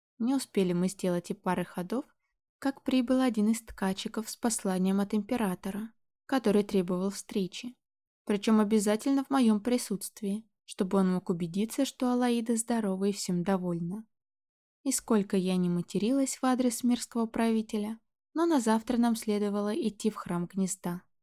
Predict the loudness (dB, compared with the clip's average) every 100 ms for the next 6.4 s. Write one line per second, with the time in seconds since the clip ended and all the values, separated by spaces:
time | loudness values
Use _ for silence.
0 | _ _ _ _ _ _ _ _ -8 -4
1 | 0 2 2 2 2 2 2 -2 0 2
2 | 2 0 -4 -4 -4 -6 _ _ _ _
3 | _ 0 2 4 4 4 2 2 2 0
4 | -2 -2 -2 0 2 0 2 2 0 -2
5 | 0 2 0 0 0 -2 -2 -2 -2 -2
6 | -4 -4 -4 -4